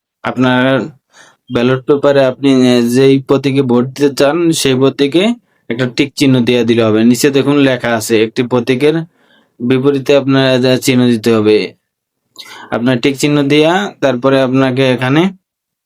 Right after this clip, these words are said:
আ, আপনার পিছনের সাইডেও আছে, অনেকগুলা প্রতীক আছে, সবগুলা দে-, দেখে আপনার পছন্দ অনুযায়ী আপনি আপনার ভোটটা দিবেন।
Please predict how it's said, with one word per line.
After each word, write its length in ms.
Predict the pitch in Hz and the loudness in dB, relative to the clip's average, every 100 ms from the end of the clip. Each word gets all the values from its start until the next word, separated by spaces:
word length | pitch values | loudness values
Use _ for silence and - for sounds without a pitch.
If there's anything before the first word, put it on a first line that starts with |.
| _ | _
আ, 100 | - 113 104 - | -4 -2 -2 -6
আপনার 520 | - 120 123 131 131 | -6 -2 0 2 0
পিছনের 360 | 127 143 135 135 | 0 0 0 0
সাইডেও 340 | 131 131 135 | 0 0 2
আছে, 320 | 135 123 - 156 | 2 2 -2 -2
অনেকগুলা 840 | 156 127 120 131 127 127 131 131 - 131 - _ _ _ _ _ _ _ - | 0 0 2 0 0 0 0 -2 -4 -10 -20 _ _ _ _ _ _ _ -4
প্রতীক 300 | 131 135 127 | -2 0 0
আছে, 480 | 123 135 156 165 | -2 -2 0 0
সবগুলা 520 | 151 127 117 127 131 127 | -2 -2 -2 0 2 2
দে-, 180 | 123 | 0
দেখে 360 | 120 123 117 135 | 0 0 0 0
আপনার 360 | 120 113 123 117 | 0 0 -2 -2
পছন্দ 360 | 123 120 123 | -4 0 2
অনুযায়ী 400 | 127 127 131 160 | 2 2 2 2
আপনি 320 | 147 117 120 | 2 2 2
আপনার 360 | 117 110 117 117 | 0 -2 0 0
ভোটটা 340 | 107 113 120 | 0 -2 -2
দিবেন। 440 | 120 120 143 196 | -2 0 2 0